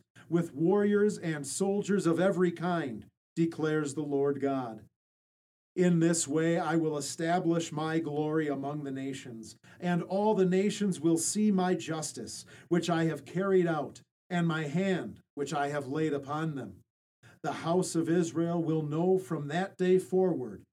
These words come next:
that I am the Lord their God. Then the nations will know that the house of Israel went into exile because of their guilt,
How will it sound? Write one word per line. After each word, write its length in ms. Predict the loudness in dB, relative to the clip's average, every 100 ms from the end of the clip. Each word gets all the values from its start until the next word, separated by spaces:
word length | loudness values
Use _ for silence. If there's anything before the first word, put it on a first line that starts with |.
| -6
that 160 | -6 -4
I 300 | -2 0 2
am 240 | 0 -4
the 100 | -4
Lord 540 | -2 0 0 0 0 -2
their 240 | -2 0
God. 500 | 0 -4 -4 -8 -14 -20 _ _ _ _ _ -6
Then 300 | 0 2 2
the 100 | 0
nations 560 | -2 -2 -2 -2 -6 -4
will 200 | -4 -2
know 400 | -2 -4 -6 -10 -18 -6
that 120 | -4
the 120 | -2 -4
house 380 | -2 -2 0
of 140 | 0 2
Israel 540 | 2 2 0 0 0
went 300 | 0 -2 -2
into 320 | -2 -2 -2
exile 640 | -4 -4 -4 -6 -8 -10 -12 _ 2
because 440 | 2 2 0 0
of 160 | 0 0
their 160 | -2
guilt, 480 | -2 -2 -2 -2 -8